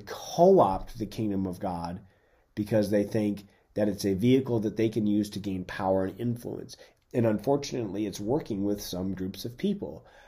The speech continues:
I'm just here as one voice, and there are many voices, but this is just one voice today that's saying, "Hey, don't let these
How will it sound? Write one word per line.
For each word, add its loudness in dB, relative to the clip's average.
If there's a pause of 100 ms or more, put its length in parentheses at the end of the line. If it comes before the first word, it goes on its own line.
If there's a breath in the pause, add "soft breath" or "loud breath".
(200 soft breath)
I'm 10
just 0
here 6
as 4
one 6 (100)
voice, 2
and 4
there 8
are 8
many 8
voices, -4
but -2
this 2
is -4
just 0
one 6
voice 6
today 2
that's -2 (180 loud breath)
saying, 4
"Hey, 4 (360 loud breath)
don't 6
let 6 (140)
these 6